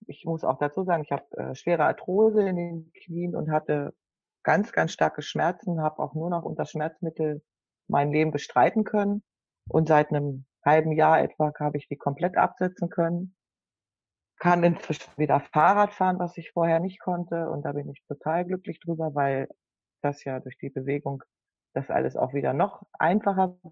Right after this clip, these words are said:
wird. Und ja, ich bin einfach,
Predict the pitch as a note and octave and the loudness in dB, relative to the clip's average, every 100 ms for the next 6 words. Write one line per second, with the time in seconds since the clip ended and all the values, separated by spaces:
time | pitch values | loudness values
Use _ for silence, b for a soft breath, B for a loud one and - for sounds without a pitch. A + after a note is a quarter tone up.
0 | _ _ F3+ F3 F3 F3 - _ _ _ | _ _ -4 0 0 -2 -8 _ _ _
1 | - D3+ D3 - - _ A#2+ B2 - C#3 | -4 -2 -2 -4 -16 _ 0 2 2 0
2 | B2 C#3 B2+ | 2 2 0